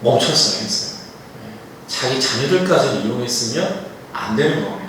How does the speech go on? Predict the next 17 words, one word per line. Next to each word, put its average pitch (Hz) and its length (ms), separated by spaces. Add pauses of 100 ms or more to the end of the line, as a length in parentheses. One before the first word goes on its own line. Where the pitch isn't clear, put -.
(840)
최소한 196 400
자신의 - 480
딸들을 196 680
내 170 220 (100)
목적을 180 380
위한 160 220
도구로 143 340
사용하면 190 1000
안 117 300
되는 165 320
거예요. - 120 (460)
그런데 135 880 (500)
사울은 175 440
멈추지 190 400
못하죠. - 360 (2250)
멈추지 120 520
못하고 - 800